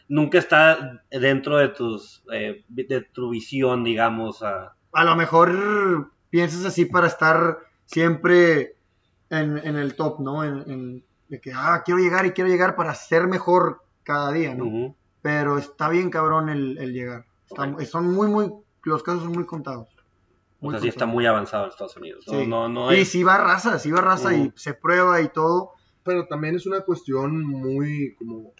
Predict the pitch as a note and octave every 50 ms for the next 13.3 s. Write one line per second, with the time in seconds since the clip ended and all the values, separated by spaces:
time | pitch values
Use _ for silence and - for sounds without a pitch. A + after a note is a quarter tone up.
0 | _ - C3 B2 - B2+ A#2+ D3+ C#3+ - F3 D#3+ E3 - B2+ A#2 G#2+ G2+ G2+ C3+
1 | C#3 C3+ B2 A2+ A#2+ B2 B2 A#2+ A#2 A#2+ B2 A#2+ A#2+ _ _ _ _ _ _ _
2 | - B2 B2 B2+ B2+ B2 A#2+ A2+ A#2+ B2+ B2 A#2 A2 B2 B2+ B2 C3 D3 D#3+ D#3+
3 | D3+ C#3+ D3 D#3+ D#3 D3 D3+ D#3+ D#3+ D#3 - - _ _ _ _ C#3 C3 C3 B2
4 | - _ C3 B2+ B2 A#2 A#2 A2 G#2+ A2+ C3+ D3+ D#3 C#3+ C#3+ D#3 C#3+ C3+ B2 A#2
5 | - _ _ _ - A#2 A#2+ A#2+ - - - - D3 C#3+ C#3+ C#3 B2+ A#2+ - -
6 | A2+ _ _ _ - G#2 A2 G#2+ A#2 C#3 C3 C3+ A2+ - A#2+ A#2 A#2 B2+ B2+ A#2+
7 | A2+ - - A#2 A#2+ B2 A#2+ B2 A#2+ A#2 A#2 B2 C3 B2+ B2+ B2 B2 B2 B2 B2
8 | A#2 A2+ A#2 A#2+ B2 A#2 A#2 A2+ G#2+ A#2 A2 G#2+ A2 - - C#3+ C#3+ D3+ D3 C#3+
9 | C#3 C#3+ - D3 D3 D3 C3+ - - B2+ A#2+ A2+ G#2+ G#2 A2 A#2+ C3+ C#3+ - -
10 | - B2 A#2+ A2 G#2+ A2 A2 B2 B2+ _ - C#3+ C3+ B2+ B2 A#2+ A#2 G#2+ G2+ G2
11 | F#2 _ _ _ _ _ - A2+ A#2 A2+ A2 A2+ A2 A2 A#2 A#2+ D3 - _ _
12 | _ _ _ - A2+ A2+ A2+ A#2+ - _ - A#2+ A#2 A2+ A2+ A#2 A2+ A2+ A2+ A#2
13 | A#2+ C3+ D#3 D#3 -